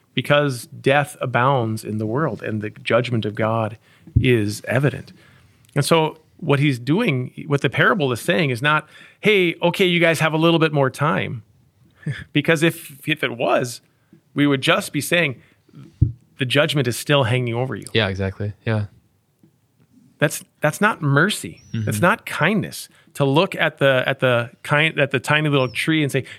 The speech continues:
Speaker 1: "You can do it if you just try a little harder. You've got one year left." Because after all, who's gonna be the decider if that's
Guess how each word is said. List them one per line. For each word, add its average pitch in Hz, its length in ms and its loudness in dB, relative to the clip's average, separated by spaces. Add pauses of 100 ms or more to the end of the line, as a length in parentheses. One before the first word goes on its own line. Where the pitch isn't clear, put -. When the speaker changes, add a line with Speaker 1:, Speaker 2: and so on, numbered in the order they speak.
Speaker 1:
"You 185 100 -4
can 214 220 -6
do 247 260 0
it 254 100 -2
if 190 100 -6
you 247 80 -4
just 294 200 -2
try 294 320 0
a 294 100 0
little 302 240 0
harder. 302 540 0
You've 311 180 -8
got - 240 0
one 220 220 0 (100)
year 226 180 4
left." 220 260 2 (340)
Because 233 320 0 (140)
after 214 260 0
all, 226 120 2
who's 196 180 -2
gonna 220 160 0
be 202 220 0
the 180 160 2
decider 170 540 0
if 131 180 -6
that's - 480 -2